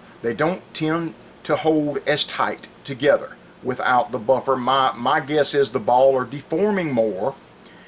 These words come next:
in the rounds where we do not put buffer in, even around these big ball rounds. So I've got one ball dropped in here. I'll get just a little bit,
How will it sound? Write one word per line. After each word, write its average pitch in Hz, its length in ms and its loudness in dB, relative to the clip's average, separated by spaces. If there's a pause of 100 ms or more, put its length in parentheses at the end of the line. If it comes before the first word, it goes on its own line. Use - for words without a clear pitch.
(340)
in 143 220 0
the 139 80 4
rounds 131 440 2
where 131 80 -2
we 127 120 -2
do 117 180 -4
not 123 460 0 (220)
put 120 280 -4
buffer 127 380 2
in, 123 360 -6
even 147 260 -2
around 131 380 0
these 127 180 -4
big 113 640 -2 (400)
ball 107 440 4 (340)
rounds. 123 540 -2 (120)
So - 360 0 (340)
I've 110 140 -6
got 123 200 2
one 151 200 0
ball 143 260 6
dropped 107 280 -2
in 104 100 -2
here. 110 280 -4
I'll 123 160 0
get 135 220 -2
just 123 220 -4
a - 40 -4
little 151 240 0
bit, 120 340 -2